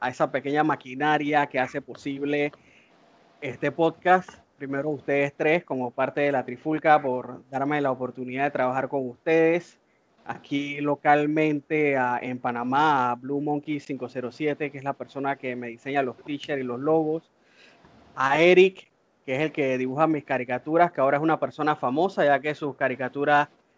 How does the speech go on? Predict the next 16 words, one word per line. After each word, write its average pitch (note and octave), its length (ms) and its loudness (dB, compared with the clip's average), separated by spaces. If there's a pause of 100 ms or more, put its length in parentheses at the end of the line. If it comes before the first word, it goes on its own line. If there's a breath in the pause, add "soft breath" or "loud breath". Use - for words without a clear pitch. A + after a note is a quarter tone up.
(140)
Eh, B2+ 680 -4
la C3 160 -6
compartió C3+ 1200 -2 (340)
Santana, D#3 640 4
Ortiz, D3 680 -4
Sa-, C3+ 280 -2
Sammy C3+ 280 -6
Guevara, D3 600 6
Chris C3+ 180 -14
Jericho D3 340 -6
comentó C3+ 720 -2
y B2 360 -10
Jake B2 160 -16
Hager, D3 400 -2
así B2+ 200 -10
que C#3 240 -6